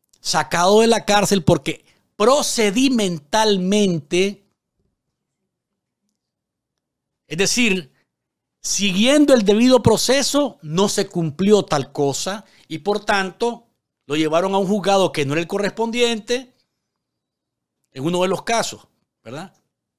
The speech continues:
Para mencionarles un ejemplo, esto que hace la, la dictadura en Nicaragua, que te lleva de Estelí hasta Managua y, y te saca de tu jurisdicción.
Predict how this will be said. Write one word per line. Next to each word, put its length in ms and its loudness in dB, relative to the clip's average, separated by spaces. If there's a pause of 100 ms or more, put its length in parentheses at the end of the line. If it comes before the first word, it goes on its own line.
(500)
Para 140 -2
mencionarles 440 0
un 120 4
ejemplo, 380 0 (920)
esto 260 -4
que 80 -2
hace 120 -2
la, 220 0
la 100 -4
dictadura 360 -2
en 60 -4
Nicaragua, 560 -2 (720)
que 100 -8
te 140 -4
lleva 220 0
de 60 -2
Estelí 380 -2
hasta 200 0
Managua 580 2
y, 60 -8
y 220 -14
te 80 -8
saca 300 -6
de 120 0
tu 300 -6 (1500)
jurisdicción. 840 0